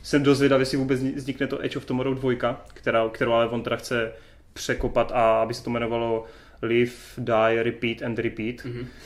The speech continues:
Speaker 1: Jo, což teda OK, ale nevím. Eh, ale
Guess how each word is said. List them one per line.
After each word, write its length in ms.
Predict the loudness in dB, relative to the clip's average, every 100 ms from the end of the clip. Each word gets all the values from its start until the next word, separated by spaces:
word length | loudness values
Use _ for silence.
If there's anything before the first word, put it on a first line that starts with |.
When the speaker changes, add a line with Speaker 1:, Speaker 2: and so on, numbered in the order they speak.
| -8 0
Speaker 1:
Jo, 240 | 0 0
což 240 | 0 -2 2
teda 200 | 4 4
OK, 220 | 4 6 6 8
ale 280 | 8 6 0 -8 -12
nevím. 440 | -4 0 2 2 0 -6 -20 -20 -6 2
Eh, 840 | 6 8 8 8 8 8 6 4 4
ale 240 | 6